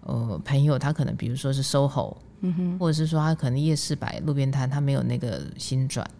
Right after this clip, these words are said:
Speaker 2: 嗯哼。
Speaker 1: 那我们会建议你大概有一个账户，呃，可能一年到一年半的时间，买房前一年或半年的时间，那甚至于更长，
Speaker 2: 嗯哼。
Speaker 1: 你一个月固定几号的时候存一笔钱进去。
Speaker 2: 嗯哼。
Speaker 1: 那它就会造成，做成一个现金流，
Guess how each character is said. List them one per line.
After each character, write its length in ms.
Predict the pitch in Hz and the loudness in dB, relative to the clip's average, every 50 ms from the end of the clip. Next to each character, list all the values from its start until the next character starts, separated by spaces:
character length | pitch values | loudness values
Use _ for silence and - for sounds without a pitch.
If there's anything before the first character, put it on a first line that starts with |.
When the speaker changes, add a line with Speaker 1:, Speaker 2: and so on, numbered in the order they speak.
| - - - | -18 -6 -2
Speaker 2:
嗯 140 | 196 190 170 | 0 0 0
哼。 120 | 170 190 185 | 0 0 2
Speaker 1:
那 140 | 185 185 | 4 4
我 60 | 160 135 | 4 4
们 160 | 123 117 131 | 2 2 2
会 120 | 165 170 | 2 2
建 240 | 160 - - 160 160 | 2 2 2 2 4
议 40 | 147 | 4
你 80 | 123 | 2
大 140 | - - 147 | 2 0 0
概 120 | 147 139 139 | 2 2 2
有 160 | 139 - 73 | 0 0 -2
一 60 | - | -4
个 100 | - 135 | -4 -4
账 320 | - - 139 127 117 117 | 0 0 0 2 0 -2
户， 340 | 113 - - 131 95 67 76 - | -4 -2 -2 -2 -2 -2 -4 -4
呃， 100 | 120 120 | -4 -4
可 140 | 127 - 123 | -4 -2 -2
能 280 | 117 120 131 135 143 - | 0 0 0 0 0 2
一 100 | - 175 | 2 4
年 220 | 160 143 127 127 135 | 4 4 4 2 2
到 260 | 143 139 131 127 123 | 2 2 2 2 2
一 80 | 151 | 2
年 180 | 143 131 120 120 127 | 2 2 0 -2 -2
半 240 | - 147 139 110 107 | -2 -2 -2 0 -2
的 80 | 135 | -4
时 200 | - - - 160 | -4 -6 -6 -8
间， 240 | 156 - - 117 110 | -8 -6 -6 -4 -2
买 180 | 117 117 113 120 | -2 -2 -2 0
房 200 | 131 139 147 143 | 0 0 0 0
前 180 | - 131 139 | 0 0 2
一 60 | 156 | 4
年 220 | 156 147 135 - - | 4 4 2 0 -2
或 120 | 135 135 | -2 -2
半 260 | - - 156 147 127 117 | -2 0 0 0 0 0
年 200 | - 58 57 71 | -4 -6 -8 -8
的 80 | - | -6
时 160 | - - - - | -6 -6 -6 -6
间， 260 | - - - - - - | -8 -8 -8 -8 -4 0
那 80 | - | 2
甚 160 | 185 185 151 | 4 4 4
至 60 | 165 185 | 4 4
于 40 | |
更 220 | 175 175 185 156 120 | 6 6 6 4 4
长， 240 | - - - - - | 2 -2 -6 -8 -8
Speaker 2:
嗯 40 | |
哼。 400 | - - - - - - - - - - - - | -10 -14 -16 -16 -16 -16 -16 -16 -16 -18 -16 -6
Speaker 1:
你 100 | - 165 | 0 0
一 20 | 175 | 4
个 100 | - 220 | 4 6
月 140 | 233 220 214 | 4 4 4
固 160 | 214 214 190 | 6 6 6
定 160 | 196 185 151 | 8 8 6
几 180 | - - - - | 6 2 -4 -4
号 240 | - - 165 147 | 0 2 2 2
的 60 | 127 117 | 2 2
时 100 | 131 127 | 0 0
候 120 | 123 120 | 0 0
存 220 | - - - 107 | -2 -2 -2 -2
一 60 | 120 120 | -2 0
笔 120 | 123 - | -2 -4
钱 200 | - - 117 - | -6 -6 -6 -6
进 160 | - - - - | -6 -8 -10 -10
去。 180 | - - - 175 - - | -10 -12 -16 -16 -14 -2
Speaker 2:
嗯 160 | - 180 185 170 | 2 2 4 4
哼。 360 | 175 190 180 185 190 180 - - - - - | 4 2 2 0 0 -4 -6 -14 -20 -10 -6
Speaker 1:
那 80 | 151 | -6
它 160 | - - 165 175 | -2 0 0 2
就 160 | 180 175 165 | 2 2 2
会 460 | 165 170 160 151 139 131 123 123 - - | 4 4 4 4 4 2 0 -2 -4 -4
造 200 | - 151 143 135 | -2 0 0 0
成， 160 | - - 120 - - - - | 0 -2 -4 -4 -4 -6 -4
做 160 | - 156 147 | -2 -2 -2
成 160 | 139 - 120 | 0 0 -2
一 60 | 120 117 | -2 -2
个 100 | 120 117 | -4 -2
现 180 | - 135 127 | 0 0 0
金 220 | 123 113 110 113 110 | 0 0 -2 -2 -2
流， 180 | - - - | -4 -8 -10